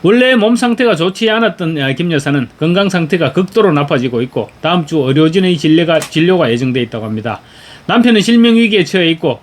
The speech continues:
부인은 거식증으로 힘들어하고 있다는 것인데, 아, 이 정권의 탄압은 갈수록 도를 넘어가고 있습니다. 김 여사는 오늘 첫 조사에서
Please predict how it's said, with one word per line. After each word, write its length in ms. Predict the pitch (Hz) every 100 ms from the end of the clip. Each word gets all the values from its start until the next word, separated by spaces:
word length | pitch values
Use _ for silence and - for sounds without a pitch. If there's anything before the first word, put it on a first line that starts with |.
| -
부인은 380 | 175 208 196 143
거식증으로 540 | 156 175 190 202 165 143
힘들어하고 440 | 170 160 156 143
있다는 300 | 143 139 131
것인데, 460 | 123 127 127 123 -
아, 160 | 117 113
이 140 | 127
정권의 420 | 151 147 165 147
탄압은 520 | 143 151 147 147 160 151
갈수록 500 | 156 196 185 185 -
도를 280 | 127 147
넘어가고 420 | 143 156 127 123 98
있습니다. 420 | - 101 107 95 - - - - - -
김 160 | 208 240
여사는 340 | 208 214 202
오늘 220 | 208 226
첫 160 | 196 240
조사에서 680 | 240 226 233 180 175 165